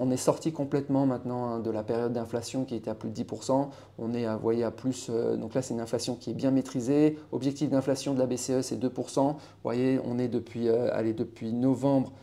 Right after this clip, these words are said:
depuis novembre deux mille vingt-trois, de-, euh, depuis octobre deux mille vingt-trois, voilà, on est dans une inflation qui est maîtrisée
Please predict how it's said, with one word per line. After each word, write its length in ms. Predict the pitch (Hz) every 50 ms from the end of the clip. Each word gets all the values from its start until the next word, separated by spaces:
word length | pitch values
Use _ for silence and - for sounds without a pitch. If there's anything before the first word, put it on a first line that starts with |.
| - - - -
depuis 200 | 127 123 - 139
novembre 400 | 135 156 165 147 170 170 165 156
deux 80 | 143 147
mille 180 | 147 139 131
vingt-trois, 640 | 127 135 135 135 - - 139 135 135 151 185 185 - - - - - _ - - - -
de-, 100 | 123 120 - - -
euh, 100 | - 123
depuis 280 | 117 123 107 - 127 -
octobre 360 | 170 160 165 - 170 165 147
deux 100 | 139 135
mille 180 | 139 139 123 110
vingt-trois, 500 | 123 127 123 120 - - 127 131 139 143
voilà, 260 | 127 117 113 120 123
on 220 | 123 120 120 120
est 160 | 123 131 131 123 - - 104
dans 80 | 117
une 120 | 113 117 113
inflation 360 | 110 113 113 110 - - 127
qui 140 | - - 117
est 20 |
maîtrisée 540 | 113 120 117 - - 123 110 117 135 139